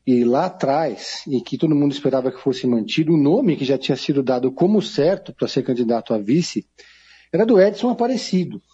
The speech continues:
Edson Aparecido, que fez a sua carreira toda no P S D B, começou no movimento estudantil no P C do B lá atrás, mas fez carreira no P S D B, foi um dos fundadores, foi secretário da Casa Civil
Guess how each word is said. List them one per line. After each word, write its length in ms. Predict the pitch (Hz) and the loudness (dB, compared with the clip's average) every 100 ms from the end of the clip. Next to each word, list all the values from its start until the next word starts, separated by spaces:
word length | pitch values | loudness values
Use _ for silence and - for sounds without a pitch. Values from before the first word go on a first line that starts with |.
| - | -8
Edson 220 | 117 - 147 | -8 -4 -4
Aparecido, 640 | 156 139 - 151 180 233 - _ _ _ _ _ | -2 -2 -2 -2 -2 -2 -8 _ _ _ _ _
que 160 | 165 | -2
fez 260 | 147 151 131 | 2 0 2
a 60 | 131 | 0
sua 180 | 143 | -2
carreira 360 | 131 123 131 123 | -4 -2 -2 -2
toda 400 | - 131 120 113 - _ _ - | 0 0 0 -4 -12 _ _ -2
no 160 | 131 131 | 0 0
P 200 | 131 302 | 0 0
S 300 | 151 127 180 | 0 0 0
D 140 | 285 | 2
B, 260 | 120 139 190 | 4 2 4
começou 560 | 214 180 143 - 233 | 4 4 2 2 2
no 80 | 214 | 2
movimento 280 | 165 147 143 | 2 2 0
estudantil 340 | - 127 - | 0 -2 0
no 80 | 139 | 0
P 100 | 135 | 0
C 140 | 127 127 | -2 0
do 120 | 113 | 0
B 120 | 117 | 2
lá 120 | 156 | 0
atrás, 380 | 175 143 156 156 | 0 0 0 0
mas 200 | 147 131 | -2 0
fez 160 | 175 - | -2 0
carreira 320 | 139 156 156 | -2 0 0
no 100 | 143 | 0
P 140 | 135 | -2
S 120 | 127 | -2
D 140 | - 107 | -2 0
B, 220 | 110 143 | 2 2
foi 160 | 143 156 | 2 0
um 80 | |
dos 120 | 165 - | 0 0
fundadores, 760 | 170 156 120 117 143 151 131 | 2 2 2 2 4 2 0
foi 100 | 139 | -4
secretário 460 | - 135 131 165 165 | -2 -2 0 0 0
da 100 | 156 | 0
Casa 260 | 160 143 | 0 -2
Civil 600 | 135 170 127 117 156 165 | -2 -4 -2 0 2 2